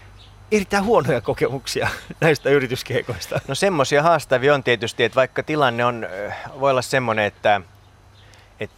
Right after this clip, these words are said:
Speaker 2: just ennen mua toimitusjohtaja on kertonut irtisanomisista, mitkä tulee seuraavana syksynä.
Speaker 1: Mm.
Speaker 2: Ja sitten samalla hengenvedolla mä tuun sisään.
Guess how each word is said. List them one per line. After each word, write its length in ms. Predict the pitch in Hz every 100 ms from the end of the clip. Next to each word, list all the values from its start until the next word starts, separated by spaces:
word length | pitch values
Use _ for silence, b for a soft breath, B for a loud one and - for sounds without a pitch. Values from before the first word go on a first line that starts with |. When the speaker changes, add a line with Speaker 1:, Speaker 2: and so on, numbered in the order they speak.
| -
Speaker 2:
just 300 | 135 - 120
ennen 240 | 113 104
mua 240 | 113 113
toimitusjohtaja 840 | 101 113 101 95 95 101 90 - 92
on 80 | 90
kertonut 600 | 104 95 95 90 85 - 78
irtisanomisista, 920 | - 98 95 87 87 82 82 90 -
mitkä 280 | 85 82 -
tulee 300 | 82 85 80
seuraavana 380 | - 82 76 71
syksynä. 480 | 71 - - - - -
Speaker 1:
Mm. 80 | 123
Speaker 2:
Ja 60 |
sitten 300 | 95 95 -
samalla 360 | - 98 92 85
hengenvedolla 460 | 87 82 82 82
mä 120 | 80 78
tuun 220 | 73 67
sisään. 400 | 76 - 60